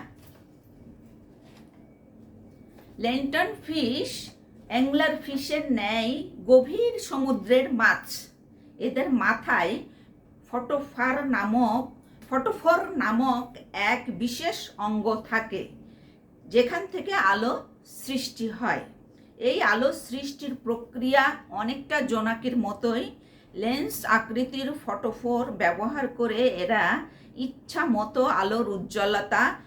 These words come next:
পরিবর্তন করতে পারে। এভাবে এগুলো যেমন সমগোত্রীয় অন্যান্য মাছের সাথে যোগাযোগ করে,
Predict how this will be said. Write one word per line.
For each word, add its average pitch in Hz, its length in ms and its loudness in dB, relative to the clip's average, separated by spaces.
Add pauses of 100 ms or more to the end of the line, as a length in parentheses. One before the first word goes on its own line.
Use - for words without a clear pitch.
(220)
পরিবর্তন 220 580 -2 (120)
করতে 175 280 -4 (180)
পারে। 165 240 2 (600)
এভাবে 285 440 -2 (280)
এগুলো 240 380 0 (160)
যেমন 214 300 0 (360)
সমগোত্রীয় 240 960 2 (160)
অন্যান্য 214 380 -2 (180)
মাছের 202 400 -6 (120)
সাথে 214 260 -4 (160)
যোগাযোগ 180 400 -2 (160)
করে, 226 240 2